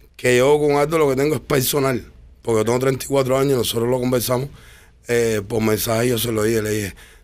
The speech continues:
"Nosotros, yo, yo voy a quedar bien con mi gente como cabeza de género, que yo soy el Tiger,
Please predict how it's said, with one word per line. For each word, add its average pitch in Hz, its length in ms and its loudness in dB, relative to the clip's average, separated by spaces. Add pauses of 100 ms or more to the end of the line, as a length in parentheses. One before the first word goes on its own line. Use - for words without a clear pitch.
(120)
"Nosotros, 131 580 0
yo, 139 380 2
yo 135 220 2
voy 160 180 4
a 165 80 4
quedar 151 260 2
bien 151 280 2
con 160 200 -4
mi 135 100 4
gente 123 340 0
como 110 200 0
cabeza 120 400 -2
de 113 80 0
género, 143 300 -2
que 120 60 -2
yo 117 80 -2
soy 123 180 -4
el 107 100 -6
Tiger, 156 340 -2